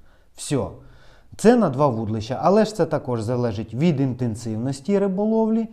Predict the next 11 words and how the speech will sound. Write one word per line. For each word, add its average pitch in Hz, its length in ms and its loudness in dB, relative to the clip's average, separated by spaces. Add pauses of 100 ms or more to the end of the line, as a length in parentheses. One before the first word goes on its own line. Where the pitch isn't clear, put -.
(380)
і 143 80 -2
від 156 200 0
того, 233 160 6
як 180 220 0
ви 135 80 -2
часто 170 380 0
будете 127 320 -4
перезакидуватись. 98 1000 -10 (380)
Я 156 280 4
перезакидувався 165 1000 2
приблизно 147 920 0